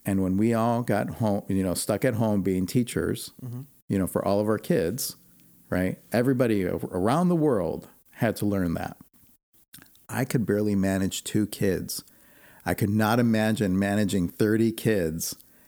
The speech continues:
Speaker 1: and actually providing them an education. That's too many kids. On top of that, our teachers are overworked. They have to provide their own, sometimes their own equipment.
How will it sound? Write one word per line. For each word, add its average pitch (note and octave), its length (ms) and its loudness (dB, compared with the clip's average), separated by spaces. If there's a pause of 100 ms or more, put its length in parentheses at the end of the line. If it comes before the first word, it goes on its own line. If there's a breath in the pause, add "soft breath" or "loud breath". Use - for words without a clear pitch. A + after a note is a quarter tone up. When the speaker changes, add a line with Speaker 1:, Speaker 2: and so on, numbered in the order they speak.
(140 loud breath)
Speaker 1:
and G2 120 2
actually G#2+ 280 0
providing G#2 580 0
them G2+ 140 2
an G2 80 0
education. G2+ 720 -2 (2000)
That's B2 260 0
too C#3 160 2
many B2+ 160 2
kids. - 480 -4 (460 soft breath)
On A2+ 180 2
top A#2 240 -2
of A2+ 60 2
that, A#2 180 2
our G2+ 120 2
teachers B2 520 0
are F#2+ 120 2
overworked. F#2 880 -2
They G2 120 0
have G#2 220 -2
to - 80 -2
provide F2 480 -2
their D#2 220 -2
own, F#2 420 -2
sometimes F2+ 480 -2
their - 120 -6
own F2+ 160 -2
equipment. C3+ 600 -2